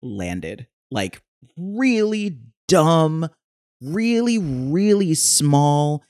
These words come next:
And when you see them in these little abstractions and you remember that,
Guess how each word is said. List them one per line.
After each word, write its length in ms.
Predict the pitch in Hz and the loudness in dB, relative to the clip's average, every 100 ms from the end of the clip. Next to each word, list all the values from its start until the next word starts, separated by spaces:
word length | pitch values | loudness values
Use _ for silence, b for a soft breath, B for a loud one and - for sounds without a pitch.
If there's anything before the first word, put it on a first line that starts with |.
| b b | b b
And 160 | 160 165 | 0 2
when 140 | 165 | 4
you 160 | 160 147 | 4 2
see 440 | - - 165 175 | 2 -2 -2 0
them 220 | 202 214 208 - - | 2 4 2 -2 -2
in 400 | 147 156 160 151 | 2 4 2 2
these 280 | 139 135 | 2 2
little 280 | 131 135 127 - | 2 2 2 -2
abstractions 840 | 113 - - 87 113 - 170 170 | -4 -4 -6 -8 -6 -4 -2 -2
and 180 | - 123 | 0 2
you 120 | 123 | 4
remember 500 | 120 107 104 113 127 | 4 2 2 2 2
that, 240 | 117 104 | 2 -2